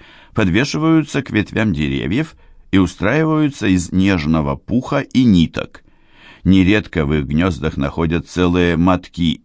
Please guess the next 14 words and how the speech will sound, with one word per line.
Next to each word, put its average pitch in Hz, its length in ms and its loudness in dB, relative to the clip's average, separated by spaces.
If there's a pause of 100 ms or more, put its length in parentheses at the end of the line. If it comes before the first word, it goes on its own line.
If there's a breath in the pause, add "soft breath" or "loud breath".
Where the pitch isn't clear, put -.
ниток 78 540 0
и 62 60 -6
шёлка, 73 560 -6 (440 soft breath)
которые 80 560 0
им 82 200 2
удаётся 76 580 -2
утащить. - 640 -6 (720)
Окончив 165 580 -2
постройку 127 880 -4
гнезда, 101 560 -2 (380 soft breath)
самка 165 520 -2
кладёт 110 680 -4 (440)
четыре-шесть 156 1800 -2
яичек. 78 720 -2